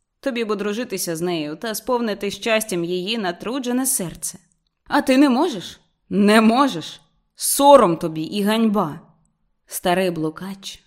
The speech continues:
він скаржиться так гірко», пригадав Мартін рядки Генлі. «Усе життя помилка і ганьба». Так,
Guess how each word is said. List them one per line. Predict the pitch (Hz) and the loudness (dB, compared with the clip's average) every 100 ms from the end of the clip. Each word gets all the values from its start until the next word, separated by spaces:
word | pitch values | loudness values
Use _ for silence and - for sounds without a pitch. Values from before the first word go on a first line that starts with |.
| - 185 | -16 -6
він | 190 185 | -2 -2
скаржиться | 180 247 277 247 196 185 175 | -2 0 0 -2 -4 -4 -6
так | 165 - 403 220 | -6 -6 -6 -6
гірко», | 175 180 175 - - - _ _ - | -8 -6 -6 -8 -18 -20 _ _ -8
пригадав | 185 175 165 160 | -6 -4 -4 -4
Мартін | 160 196 247 147 156 | -4 -6 -8 -6 -6
рядки | 160 - 175 | -6 -4 -4
Генлі. | 175 151 151 160 175 _ _ _ _ _ | -4 -8 -10 -14 -20 _ _ _ _ _
«Усе | - 185 196 180 | -4 -2 2 2
життя | 165 156 - - 170 254 254 - | 0 -6 -8 -8 -8 -10 -14 -6
помилка | 180 165 160 190 294 320 320 277 - | -2 -2 -2 -4 -4 -4 -6 -8 -8
і | - 170 | -4 -4
ганьба». | 175 160 156 151 - - _ _ _ _ _ _ _ _ - | -4 -4 -6 -6 -12 -16 _ _ _ _ _ _ _ _ -4
Так, | 277 214 - | -4 -4 -10